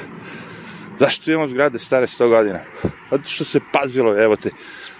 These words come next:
pre sto godina se pazilo. Nismo imali bolje inženjere,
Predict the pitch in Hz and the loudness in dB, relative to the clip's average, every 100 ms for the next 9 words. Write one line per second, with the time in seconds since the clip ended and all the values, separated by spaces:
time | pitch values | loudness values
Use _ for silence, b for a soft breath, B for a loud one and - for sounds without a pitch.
0 | - 117 - 131 120 127 117 - 117 - | -2 -2 2 4 6 4 4 -2 -2 0
1 | 107 101 92 78 B B B B B B | 0 0 -4 -6 B B B B B B
2 | B - 135 - 123 131 123 117 98 117 | B 0 0 0 0 2 4 2 4 4
3 | 110 107 98 113 113 113 107 | 4 2 0 2 4 4 4